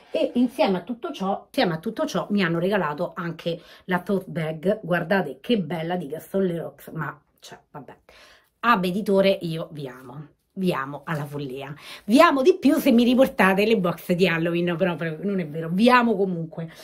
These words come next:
meraviglioso. Ultima cosa riportata, eh, non è un acquisto ovviamente, dal Salone del Libro che voglio mostrarvi, è il mio.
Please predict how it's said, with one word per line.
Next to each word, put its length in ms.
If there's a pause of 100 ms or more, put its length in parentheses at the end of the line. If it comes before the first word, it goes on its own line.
(280)
meraviglioso. 840 (260)
Ultima 440
cosa 360
riportata, 880
eh, 240
non 160
è 80
un 100
acquisto 440
ovviamente, 520
dal 220
Salone 340
del 140
Libro 280
che 120
voglio 340
mostrarvi, 680 (1700)
è 40
il 180
mio. 360